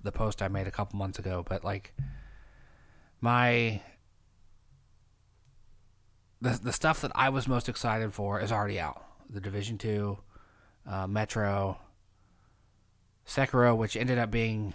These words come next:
something that, like, I haven't played it yet, but, like, it's, it's, I'm very on the fence about it because of the style of game it is. I've, we've talked at length about my feelings with those games. I'll probably pick it up when it's about twenty-five, thirty bucks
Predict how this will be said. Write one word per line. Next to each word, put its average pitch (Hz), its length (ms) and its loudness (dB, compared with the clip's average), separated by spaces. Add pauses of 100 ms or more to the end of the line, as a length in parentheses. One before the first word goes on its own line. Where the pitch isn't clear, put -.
something 110 380 -2
that, 110 100 0
like, 107 240 0 (420)
I 117 60 4
haven't 127 180 2
played 131 260 4
it 127 60 0
yet, 127 380 2 (360)
but, 113 240 -2
like, 101 180 -2
it's, - 340 -4
it's, - 340 -10 (1000)
I'm 107 140 0
very 123 240 8
on 113 180 8
the 104 40 4
fence 117 240 0
about 113 280 2
it 110 100 0
because 107 260 -2
of 101 80 -6
the 98 60 -6
style 107 320 2
of 101 60 0
game 107 200 0
it 107 80 0
is. 107 240 0
I've, 101 160 -4 (140)
we've 104 200 -6
talked - 280 2
at 80 80 0
length 101 260 -2
about 101 460 0
my 107 100 -2
feelings 104 400 -2
with 101 120 -4
those 104 180 -2
games. 104 480 -2 (360)
I'll - 100 0
probably 139 240 6
pick 127 200 2
it 107 60 2
up 110 180 2
when 107 80 0
it's 98 100 -2
about 104 220 0
twenty-five, 101 540 0
thirty 101 240 -2
bucks 101 460 -2